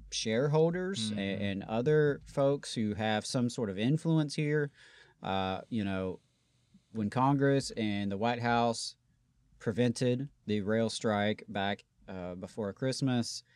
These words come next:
Speaker 1: they didn't stop fighting for sick leave. They did not
Speaker 2: Right.
Speaker 1: stop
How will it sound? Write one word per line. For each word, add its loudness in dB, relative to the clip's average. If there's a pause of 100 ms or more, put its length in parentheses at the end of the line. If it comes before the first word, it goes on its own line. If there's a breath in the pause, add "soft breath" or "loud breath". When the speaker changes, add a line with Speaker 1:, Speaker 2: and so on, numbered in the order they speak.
(840 soft breath)
Speaker 1:
they 8
didn't 6
stop 2
fighting -2 (180)
for -8
sick -8
leave. -20 (200)
They -4
did -4
not 0
Speaker 2:
Right. -6
Speaker 1:
stop 0